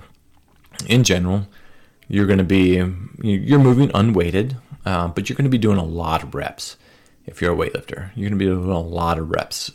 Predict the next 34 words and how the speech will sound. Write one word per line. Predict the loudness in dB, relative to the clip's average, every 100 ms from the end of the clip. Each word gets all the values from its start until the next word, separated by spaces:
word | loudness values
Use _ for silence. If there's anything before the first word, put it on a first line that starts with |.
| -8
Uh, | -8 -8 -6
I | -2
have | 0 2
my | 0
athletes | 0 -2 -4 -4
do | -4
both | -2 0 -2 -2
legs | -2 -2
forward | -4 -4 -4 -8 -8
to |
limit | -6 -2 0 0 -2 -8 _ -20 _ _ _ -4
the | 0
amount | 2 2 2 0 -2
of | -4 -4 -8 -4
imbalance | -2 -2 -2 -2 -2
that | -2 -2
this | -4 -4
creates. | -4 -4 -8 -12 -18 -20 -20 -20 _ 2
But | 4 4 -2
if | -6 0
you | 2
only | 4 4 4
did | 4
the | 4
right | 4 2
leg | 0 -4
forward, | -6 -6 -4 -4 -8 -4
you're | -2
gonna | 0 2 0 -2 -12 _ _ -2
overdevelop | 0 2 0 0 0 -2 -4
the | -6 -2
right | 0 0 -2
hip | -6 -6
flexors. | -4 -4 -2 -4 -4